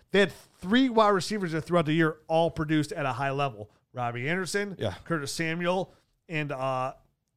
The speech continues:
Speaker 1: D J Moore. So they,
Speaker 2: Yep.
Speaker 1: they produced at a high level with
Speaker 2: And I
Speaker 1: a,
Speaker 2: think
Speaker 1: a
Speaker 2: that's your,
Speaker 1: terrible
Speaker 2: I think that's your
Speaker 1: situation.
Speaker 2: best, you know, and I think I, I think I was the one that talked about that stat last week or two weeks ago or whatever it was. So I think that's your hope, is that something like that could happen. But even there, they were,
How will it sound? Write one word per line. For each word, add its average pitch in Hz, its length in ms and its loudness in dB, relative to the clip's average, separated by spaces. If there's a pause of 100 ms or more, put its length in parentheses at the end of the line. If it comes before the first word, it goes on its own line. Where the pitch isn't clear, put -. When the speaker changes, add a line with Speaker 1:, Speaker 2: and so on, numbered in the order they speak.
(100)
Speaker 1:
D 151 140 -4
J 160 160 0
Moore. 190 300 -2
So - 120 -6
they, 165 140 2
Speaker 2:
Yep. 135 120 2
Speaker 1:
they 165 100 0
produced 160 360 2
at 165 120 -4
a 131 40 0
high 139 140 -2
level 147 240 -2
with 156 80 4
Speaker 2:
And 139 80 8
I 139 40 8
Speaker 1:
a, - 20 6
Speaker 2:
think 170 160 4
Speaker 1:
a - 20 -8
Speaker 2:
that's 160 120 6
your, 214 160 6
Speaker 1:
terrible 143 80 2
Speaker 2:
I 147 60 6
think 156 160 2
that's 151 160 4
your 143 80 4
Speaker 1:
situation. 120 80 -4
Speaker 2:
best, 139 360 4
you 131 160 2
know, 120 100 2
and 120 140 4
I 120 100 4
think 139 180 -2
I, 135 220 2
I 120 60 0
think 120 180 -4
I 120 80 4
was 117 100 0
the 117 40 -4
one 113 100 -2
that 98 100 -6
talked 110 220 -2
about 98 180 -4
that 92 140 -8
stat - 340 -6
last 98 300 -4
week 117 320 -4
or 104 80 -4
two 92 180 -8
weeks 95 180 -10
ago 98 120 -10
or 95 80 -6
whatever 101 240 -4
it - 80 -10
was. 92 160 -10
So 110 180 -2 (300)
I 131 80 2
think 135 180 2
that's 139 300 2
your 117 120 -2
hope, - 380 -2
is 110 180 0
that 107 220 -2
something 117 480 -4
like 107 220 -2
that 107 300 -4
could 104 140 -8
happen. 117 460 -4 (440)
But 147 120 2
even 143 300 2
there, 127 300 4
they 120 180 0
were, 107 420 -2